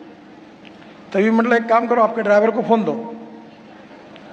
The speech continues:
तर "मेरे पास ड्रायव्हर नहीं है नितीन." "बोले, कौन गाडी चला रहा है?" बोले, "मैं चला रहा हूँ."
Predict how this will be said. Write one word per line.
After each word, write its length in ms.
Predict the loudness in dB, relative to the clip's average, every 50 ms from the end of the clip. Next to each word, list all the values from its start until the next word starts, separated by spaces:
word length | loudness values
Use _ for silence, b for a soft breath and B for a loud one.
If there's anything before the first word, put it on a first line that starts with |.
| -20 -20 -20 -20 -14 -8
तर 60 | -4
"मेरे 160 | -2 -2 0
पास 180 | 0 0 0 2
ड्रायव्हर 320 | 2 4 4 4 4 2
नहीं 240 | 0 0 -2 -2 -2
है 60 | -4
नितीन." 260 | -4 -4 -4 -6 -6
"बोले, 1120 | -8 -8 -12 -14 -16 -16 -18 -18 -20 -20 -20 -20 -20 -20 -20 -20 -20 -20 -20 -18 -16 -6
कौन 180 | 0 2 4 4
गाडी 220 | 6 4 4 4
चला 120 | 2 2 0
रहा 220 | 0 0 -4 -6
है?" 260 | -8 -10 -12 -14 -8
बोले, 140 | -6 -6 -4 -4
"मैं 260 | 0 0 2 0 0 -4
चला 280 | -8 -6 -4 -4 -2
रहा 100 | -2 -4
हूँ." 100 | -6 -8